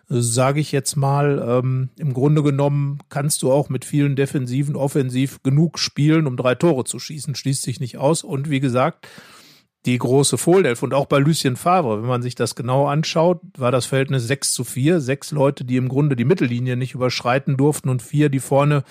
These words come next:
da eben Action gemacht haben und gezaubert haben. Also, wenn eine klare Ein-, ich glaube, es geht um eine klare Einteilung, zu wissen,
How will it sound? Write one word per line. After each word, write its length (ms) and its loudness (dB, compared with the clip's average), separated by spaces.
da 200 2
eben 360 0
Action 380 -4
gemacht 420 -2
haben 380 0
und 340 -4
gezaubert 600 0
haben. 340 0
Also, 260 2
wenn 80 2
eine 80 4
klare 340 2
Ein-, 260 0
ich 120 -12
glaube, 200 2
es 140 -2
geht 180 2
um 100 2
eine 100 0
klare 360 0
Einteilung, 520 -4
zu 180 -2
wissen, 460 0